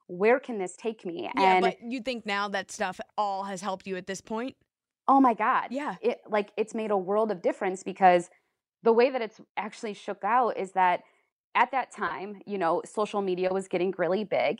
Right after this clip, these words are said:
Speaker 1: and marketing companies were, in a way, creating internal media companies to create content for the web,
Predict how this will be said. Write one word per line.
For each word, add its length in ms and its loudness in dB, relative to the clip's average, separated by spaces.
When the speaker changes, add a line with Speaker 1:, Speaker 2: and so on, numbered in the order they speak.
Speaker 1:
and 320 2
marketing 400 4
companies 600 0
were, 380 2
in 140 0
a 60 0
way, 180 2
creating 720 -2
internal 400 -2
media 340 0
companies 580 -4
to 80 -4
create 480 -2
content 600 0
for 440 0
the 120 -2
web, 360 2